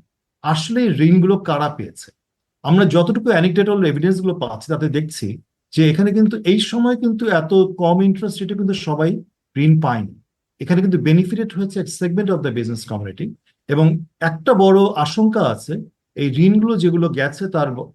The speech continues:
একটা বড় অংশ হয়তো ফেরত যাবে না। তো আমি রেহমান সুলতান স্যারের সাথে পুরো একমত যে এর মধ্যে একটা বড় অংশ হয়তো টাকা already বাইরে মানি লন্ডার্ড হয়ে গেছে।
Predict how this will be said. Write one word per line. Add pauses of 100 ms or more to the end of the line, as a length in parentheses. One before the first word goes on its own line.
একটা
বড়
অংশ
হয়তো
ফেরত
যাবে
না। (240)
তো
আমি
রেহমান
সুলতান
স্যারের
সাথে
পুরো
একমত (320)
যে
এর
মধ্যে
একটা
বড়
অংশ
হয়তো
টাকা
already
বাইরে (280)
মানি
লন্ডার্ড
হয়ে
গেছে।